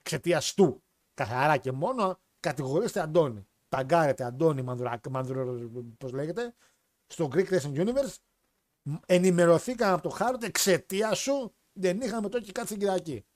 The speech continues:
Έχουμε να δούμε τον Talking Cuts δύο, δύο μήνες κοντά. Τι θα γίνει, αγόρι μου; Αυτός θέλει να ξέρετε. Λοιπόν, καλό βράδυ σε όλους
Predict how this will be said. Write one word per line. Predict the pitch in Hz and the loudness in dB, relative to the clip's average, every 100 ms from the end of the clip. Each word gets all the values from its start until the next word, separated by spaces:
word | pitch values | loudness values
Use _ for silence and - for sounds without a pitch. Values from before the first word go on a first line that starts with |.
| _ | _
Έχουμε | 202 185 208 | -8 -4 0
να | 180 | 0
δούμε | 208 | 0
τον | 196 | -2
Talking | 160 233 | -6 -4
Cuts | 220 - | -4 -6
δύο, | 135 180 208 185 | -4 -2 0 -2
δύο | 185 202 | -2 0
μήνες | 185 175 131 _ | 2 0 -2 _
κοντά. | 117 98 _ _ _ _ _ _ | -14 -14 _ _ _ _ _ _
Τι | 208 | 2
θα | 156 | 4
γίνει, | 143 135 | 2 -2
αγόρι | 127 139 | -2 -4
μου; | 165 180 _ _ | -6 -10 _ _
Αυτός | 147 - 190 175 | -6 2 2 2
θέλει | 233 | -2
να | 202 | -2
ξέρετε. | - 131 104 _ _ _ _ | -6 -8 -8 _ _ _ _
Λοιπόν, | _ 151 127 - _ - _ _ _ _ _ _ _ _ _ _ _ _ _ | _ -4 -4 -6 _ -20 _ _ _ _ _ _ _ _ _ _ _ _ _
καλό | - 135 | -4 0
βράδυ | 147 170 | 2 2
σε | 165 | 4
όλους | 202 226 220 | 4 4 0